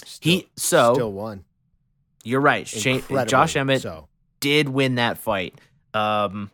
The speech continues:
Speaker 2: but boy, I didn't see any defense on those leg kicks. He's got a low, wide stance, and he took those kicks and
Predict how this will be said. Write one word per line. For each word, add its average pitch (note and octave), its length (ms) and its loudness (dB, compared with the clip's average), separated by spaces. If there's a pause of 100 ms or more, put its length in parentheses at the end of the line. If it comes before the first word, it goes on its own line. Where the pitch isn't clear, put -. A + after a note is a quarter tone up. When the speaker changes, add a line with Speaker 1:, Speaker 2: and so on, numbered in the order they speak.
(440)
Speaker 2:
but A2 340 -4
boy, A#2 480 -2 (960)
I - 180 0
didn't D#3 240 2
see A#2+ 420 -2 (460)
any D#3+ 380 2
defense A2 760 -4 (220)
on G#2+ 200 -2
those G#2+ 220 -4
leg G2+ 240 -2
kicks. - 280 -6
He's C#3+ 460 -4
got G#2 360 0
a G2+ 160 -2
low, A2+ 840 0
wide G#2 580 0
stance, G2 580 -4 (360)
and G2 300 -4
he D3 560 -4
took - 360 -6
those C3 240 0
kicks B2+ 340 -6
and G2+ 260 -6